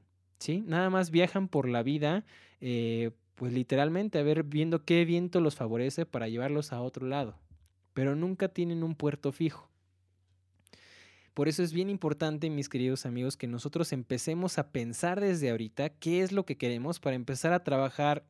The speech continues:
con ello. Porque incluso Séneca nos decía que, eh,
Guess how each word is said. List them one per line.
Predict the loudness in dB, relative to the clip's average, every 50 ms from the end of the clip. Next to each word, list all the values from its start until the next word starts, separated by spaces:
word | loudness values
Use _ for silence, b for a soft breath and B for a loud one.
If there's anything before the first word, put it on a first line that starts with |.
| _ _ _
con | -4 -2 -2 0
ello. | 0 0 0 0 -2 -4 B B B B B B B B
Porque | -6 -6 -6 -4
incluso | -4 -2 0 2 2 2 2
Séneca | 2 2 2 2 2 0 0 0 0
nos | 0 0 0
decía | -2 -2 -2 -2 0 2 2 2 0 -2 B B B B B B B _
que, | 0 2 4 4 2 2 0
eh, | -2 0 0 0 0 0 0 -2 -2 -4